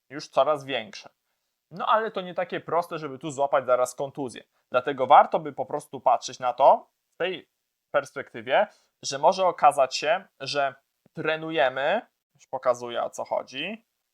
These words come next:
że trenujemy sobie w oparciu o jakieś widełki między sto pięćdziesiąt, między sto pięćdziesiąt a dwieście trzydzieści kilometrów miesięcznie.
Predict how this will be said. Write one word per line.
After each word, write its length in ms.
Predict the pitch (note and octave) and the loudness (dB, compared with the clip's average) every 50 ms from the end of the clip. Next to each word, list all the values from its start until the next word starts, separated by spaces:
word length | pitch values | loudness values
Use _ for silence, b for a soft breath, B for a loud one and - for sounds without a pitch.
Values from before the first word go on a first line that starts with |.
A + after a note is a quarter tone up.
| _ _ _ - | _ _ _ -12
że 180 | C#3 C3 C3+ B2+ | -8 -6 -6 -6
trenujemy 600 | - D#3+ D3 C#3 C#3 C3 D3+ F3+ G3 G#3 G#3 F3+ | -4 -2 -2 -2 0 0 0 0 0 0 -4 -4
sobie 600 | - - D3 C#3 C#3 C#3+ D3+ D3+ D3 D3 D3+ D#3 _ _ _ _ _ _ _ _ _ _ - | 0 2 2 2 2 0 -6 -4 -4 -4 -4 -6 _ _ _ _ _ _ _ _ _ _ -6
w 80 | C3 C3+ | 0 0
oparciu 460 | B2+ - - D3+ E3 - - - - - | 4 10 10 10 10 10 6 -8 -8 -2
o 280 | - B2 C3 C3 B2 | 2 4 4 4 4
jakieś 320 | G#2 B2+ - - B2+ A#2+ A#2+ | 0 -4 -8 -10 -14 -16 -14
widełki 560 | A#2+ B2 A#2+ C#3 C#3+ D3 D3 C#3+ - - C#3 | -14 -6 0 2 2 2 0 -2 -10 -14 -14
między 500 | C3 C3 B2+ B2 A#2+ A2+ A2 A#2 A2+ A2 | -12 -12 -14 -14 -14 -16 -14 -14 -14 -14
sto 340 | - - - - F#3 F3+ E3+ | -14 -14 -6 -2 0 0 0
pięćdziesiąt, 880 | - C3+ B2 B2 C#3 D3 D3+ - - D3+ C#3+ C#3+ C3+ C3+ - _ _ _ _ _ _ - | -2 -6 -14 -10 -8 -8 -6 -4 -4 -2 -2 -4 -4 -10 -16 _ _ _ _ _ _ -18
między 320 | C3 B2 A#2+ A2+ - - | -16 -16 -16 -16 -16 -14
sto 320 | - - - - G3+ F#3+ - | -12 -10 -6 -2 -2 -2 -2
pięćdziesiąt 880 | - C#3+ B2 B2 A#2+ B2 D#3 D#3 D3+ - - D3+ C#3+ C#3 C3+ C3 B2 _ _ _ _ _ _ _ _ - | -4 -8 -12 -10 -10 -8 -6 -6 -4 -4 -4 -4 -4 -4 -6 -8 -12 _ _ _ _ _ _ _ _ -6
a 320 | B2 B2 B2 A#2+ A#2+ A#2+ - A#2+ | -2 -2 0 -2 -2 -4 -8 _
dwieście 800 | A#2+ A2 A#2 A2+ B2 A#2+ A#2 A2+ - - - - A#2+ A#2 A2+ A#2 _ _ _ _ | -20 -20 -18 -10 -8 -6 -6 -6 -8 -8 -6 -4 -4 -4 -4 -6 _ _ _ _
trzydzieści 760 | - - - - B2 A2+ A#2 A#2 A2+ A2 - - - - - | -10 -10 -8 -8 -10 -10 -8 -8 -6 -6 -8 -8 -8 -12 -14
kilometrów 840 | _ - F#3 F3+ E3+ C#3 B2+ A#2+ A#2 - B2+ A#2+ A#2 A#2 - - _ _ _ _ _ - | _ -12 -6 -4 -2 -2 -2 -4 -6 -6 -10 -10 -10 -10 -10 -16 _ _ _ _ _ -16
miesięcznie. 640 | E3 F3+ F3 - - - G#2+ - - - - - | -10 -8 -6 -4 -2 -2 -4 -6 -6 -12 -12 -12